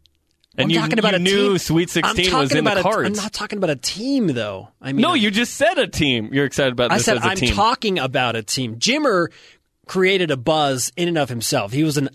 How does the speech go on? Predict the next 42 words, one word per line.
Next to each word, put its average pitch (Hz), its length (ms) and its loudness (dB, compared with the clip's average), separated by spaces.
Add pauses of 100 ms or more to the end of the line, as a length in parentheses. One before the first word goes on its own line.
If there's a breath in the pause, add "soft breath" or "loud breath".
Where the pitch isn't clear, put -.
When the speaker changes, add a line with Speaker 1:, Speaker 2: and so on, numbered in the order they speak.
(180)
Speaker 2:
unbelievable 175 720 2
Speaker 1:
Jackson, 127 280 -2
Speaker 2:
player. 104 200 -2
Speaker 1:
Brandon, 117 640 -2
Noah, 117 520 2 (200)
Charles. 113 640 -2 (340)
You 170 100 -2
weren't 220 120 2
excited 214 260 0
about 214 200 0
that 202 140 -2
team? 151 140 0
Speaker 2:
I 156 80 2
was 151 220 0
excited, 143 500 -2
but 139 140 -2
they 147 100 0
were 147 100 0
overshadowed 131 500 -2
by 127 140 -2
Jimmer. 151 340 -6 (540)
I 147 100 0
don't 170 160 -4
feel 175 140 -4
like, 135 360 -2 (100)
I'm, 143 140 -2
Tyler 170 340 0
Haws 160 320 0
is 135 360 -2 (160)
th-, 123 240 -14 (180)
I 135 100 0
Speaker 1:
He's 180 100 2
only 214 180 0
six - 260 -4
spots 180 300 0
behind 135 320 0
where 123 140 2
Jimmer 143 260 -2
finished 117 320 -2
as 117 140 0
a 95 60 -6
scorer, 202 340 -6